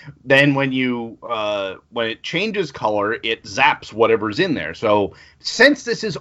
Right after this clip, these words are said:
off of the, uh, air vent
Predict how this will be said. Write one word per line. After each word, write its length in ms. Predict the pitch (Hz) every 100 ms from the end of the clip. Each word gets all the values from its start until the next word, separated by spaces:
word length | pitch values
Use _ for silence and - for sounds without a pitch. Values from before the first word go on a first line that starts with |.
| -
off 300 | 139 196 196
of 460 | - 165 170 139 123
the, 600 | 143 135 127 120 117 104 _ _ _ _ _ _ _ - _
uh, 380 | 113 107 98 85 - _ _ _ _ _ _ _ _ _ -
air 220 | 135 151
vent 440 | 139 156 226 -